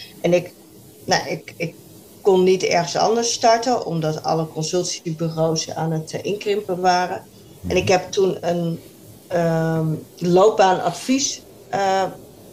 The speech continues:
Speaker 1: traject gedaan om te kijken wat mijn passie dan anders nog was, eh, dan consultancy of advies geven of projecten. En daar kwam uit dat ik eigenlijk James Bond wilde worden en de wereld
Speaker 2: <laughs>
Speaker 1: wilde redden.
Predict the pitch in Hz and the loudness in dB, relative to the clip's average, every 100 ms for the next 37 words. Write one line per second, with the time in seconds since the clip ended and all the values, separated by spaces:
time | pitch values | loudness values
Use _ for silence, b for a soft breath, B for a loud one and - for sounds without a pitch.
0 | - - - - 214 214 226 226 - 240 | -20 -20 -18 0 6 6 6 2 -8 -2
1 | 190 190 220 185 175 185 196 180 185 165 | 2 4 4 0 -4 0 4 4 2 -2
2 | 175 - 175 170 175 196 - 202 175 175 | -2 0 0 2 2 2 2 0 2 2
3 | 170 - - 190 185 170 170 175 170 165 | 0 -4 -2 2 2 0 2 0 0 2
4 | 170 160 - - - B B B B _ | 2 2 -4 -10 -18 B B B B _
5 | - - 165 175 156 - 156 - 220 240 | -10 -2 2 2 2 -2 -2 2 2 2
6 | 220 247 285 - 160 - - - 190 185 | 0 0 -2 -4 -6 -6 -10 -4 -4 -2
7 | 180 170 175 185 - 160 - - 160 180 | 2 2 2 -4 -6 -10 -10 -4 -2 -2
8 | - - - _ _ b b b - 180 | -4 -8 -8 _ _ b b b 0 4
9 | 185 202 190 175 - 175 170 202 - 175 | 6 4 2 0 -2 0 2 2 -2 -6
10 | 165 180 - 175 185 180 180 190 170 165 | -4 -4 0 0 0 -4 -2 2 4 2
11 | 160 185 202 180 175 165 165 165 - 156 | 0 -2 0 2 2 2 2 2 0 0
12 | 156 160 160 165 160 156 - 160 165 156 | 0 0 2 2 0 -4 -2 -2 0 0
13 | 160 202 | 0 0